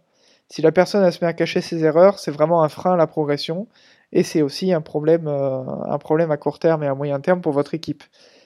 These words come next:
Il faut vraiment que les gens,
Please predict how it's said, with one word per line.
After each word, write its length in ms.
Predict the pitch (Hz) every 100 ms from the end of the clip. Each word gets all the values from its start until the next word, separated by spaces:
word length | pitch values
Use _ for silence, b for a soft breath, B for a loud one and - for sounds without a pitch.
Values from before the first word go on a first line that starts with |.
| b b b b
Il 100 | -
faut 160 | - 202
vraiment 600 | 185 180 190 208 220 - _ _ _ _ _ _ _ _ _ _ _ -
que 100 | 185
les 200 | 165 160
gens, 420 | 165 170 185 -